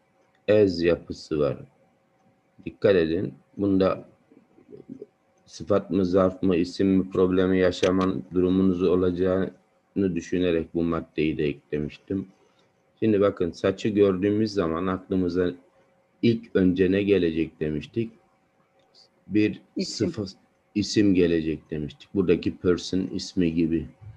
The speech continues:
Speaker 1: Öyle mi? <clears throat> He is not
Speaker 2: Evet.
Speaker 1: such a bad person as they might think. Yani onların zannettiği kadar kötü bir insan değildir o. Yani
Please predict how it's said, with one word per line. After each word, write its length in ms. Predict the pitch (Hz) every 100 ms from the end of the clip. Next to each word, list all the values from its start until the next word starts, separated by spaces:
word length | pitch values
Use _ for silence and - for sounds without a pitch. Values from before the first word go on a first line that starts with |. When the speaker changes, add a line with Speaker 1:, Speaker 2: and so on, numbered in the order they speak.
| _ _ _ _
Speaker 1:
Öyle 240 | 92 95 113
mi? 160 | 71 65 _ -
<clears throat> 440 | 147 143 160 123 - - - _ _ _ -
He 100 | 120
is 280 | 107 98 90 - - 92
not 280 | 90 101 -
Speaker 2:
Evet. 180 | 95 90
Speaker 1:
such 760 | - - - - 113 101 - - -
a 220 | 87 76
bad 200 | 95 98 - _ _ _ _ _ _ _ _ _ -
person 400 | 98 90 - 87
as 240 | 92 87 80
they 160 | 85
might 280 | 82 80 76 - -
think. 260 | 82 73 71 _ _ _ _ -
Yani 260 | 95 85 85
onların 480 | 87 92 87 82 98
zannettiği 680 | 87 85 85 - - 87 85
kadar 400 | 76 76 90 92 -
kötü 380 | 92 85 - 92
bir 120 | 90 82
insan 580 | 85 80 92 90 85
değildir 840 | 87 90 87 82 76 76 - - _ _ _ _ _ _ _ _
o. 300 | 90 78 71 - _ _ _ _ _ _ _ _ _ _ - - _ -
Yani 220 | 82 78